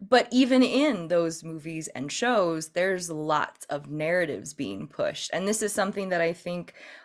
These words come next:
over the last couple of years, people are starting to kind of discuss and expose when it comes to, like, Disney and some of the more kind of hyper woke things that, that Disney is doing. It's, it's a lot more obvious, I think,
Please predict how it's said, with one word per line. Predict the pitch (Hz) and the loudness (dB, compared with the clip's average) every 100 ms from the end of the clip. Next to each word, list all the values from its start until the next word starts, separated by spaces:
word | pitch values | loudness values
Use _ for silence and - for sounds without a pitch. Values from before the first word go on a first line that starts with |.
| - | 6
over | 214 214 | 8 8
the | 196 | 6
last | 175 165 170 | 6 4 2
couple | - 175 175 | -2 -4 0
of | 175 165 | -2 -4
years, | 160 170 170 | -4 -2 -2
people | - 175 170 | -4 -6 -2
are | 160 | -2
starting | 165 - 160 165 160 | -2 0 0 0 -8
to | - | -8
kind | - 170 165 | -4 -4 -2
of | 156 | -4
discuss | 160 160 - 175 165 - | -4 -4 0 4 4 2
and | 156 | -4
expose | 156 - 165 160 156 156 | -6 -4 0 0 0 -4
when | |
it | 151 | -6
comes | 147 151 147 | -6 -8 -6
to, | - | -8
like, | 156 147 - - | -8 -10 -10 -2
Disney | 165 156 135 117 143 | -2 -2 -6 -6 -6
and | 165 | -4
some | 208 196 | -2 -2
of | 170 | -2
the | 165 | -4
more | 165 156 151 151 147 - - | -2 -2 0 -2 -6 -18 -12
kind | - 180 | -2 2
of | 175 | 2
hyper | - 180 175 160 | 2 2 4 4
woke | 156 156 151 - | 2 0 -2 -2
things | 160 156 151 | -4 -4 -6
that, | 147 - 165 | -6 -6 -4
that | 151 | -2
Disney | 165 180 156 147 | -2 -2 -2 -4
is | 135 143 | -6 -6
doing. | 147 139 | -6 -4
It's, | 151 - - | -6 -4 -2
it's | 180 | 4
a | 185 | 6
lot | 196 196 | 6 6
more | 185 - | 4 4
obvious, | 165 180 156 127 135 - | 4 2 -2 -4 -6 -4
I | 127 | -4
think, | - 139 - | -2 -4 -4